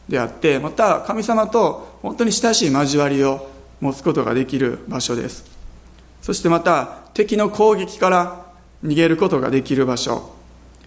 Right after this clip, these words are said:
そしてもう一度こう大胆になって、こう勇気を持つことができるような、あ、場所です。それが隠れ場であって、また幕屋の密かなところ、えー、なんですね。えー、小学生の頃に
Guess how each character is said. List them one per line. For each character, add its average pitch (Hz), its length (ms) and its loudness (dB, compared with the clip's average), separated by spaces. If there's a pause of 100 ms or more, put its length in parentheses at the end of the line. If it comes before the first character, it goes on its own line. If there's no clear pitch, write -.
(180)
そ 175 140 0
し - 100 0
て - 460 2
も 196 160 4
う 214 40 2
一 202 160 -2
度 196 420 2
こ - 80 -4
う - 20 -8
大 165 200 2
胆 143 220 0
に 135 80 -2
な 117 120 -6
っ - 20 -10
て、 143 300 2
こ - 140 -10
う - 60 -10
勇 175 240 4
気 - 160 -6
を 107 120 -4 (360)
持 147 120 -2
つ - 100 -8
こ 160 120 2
と 139 100 2
が 123 80 0
で 135 120 2
き 143 140 0
る 139 60 4
よ 135 160 4
う 127 40 0
な、 131 420 2
あ、 - 40 -2
場 127 100 -2
所 127 200 0
で - 100 -2
す。 - 160 -12 (640)
そ 185 160 0
れ 190 100 4
が 180 300 0 (100)
隠 156 200 -2
れ 156 100 6
場 - 120 -2
で - 120 -2
あ - 40 -4
っ - 40 -6
て、 - 440 0 (220)
ま 139 100 -4
た 139 340 0 (100)
幕 147 300 0
屋 156 160 6
の 151 120 -2
密 - 320 0
か 170 140 2
な - 100 -2
と 135 120 -6
こ 139 160 -2
ろ、 135 240 0 (300)
え - 240 -4
ー、 - 20 -6
な 120 160 -2
ん 120 40 -2
で - 80 -6
す - 100 -12
ね。 113 240 -6 (2250)
え - 120 -12
ー、 - 20 -6
小 202 180 2
学 240 160 2
生 175 140 2
の 135 80 0
頃 127 220 -2
に 135 360 0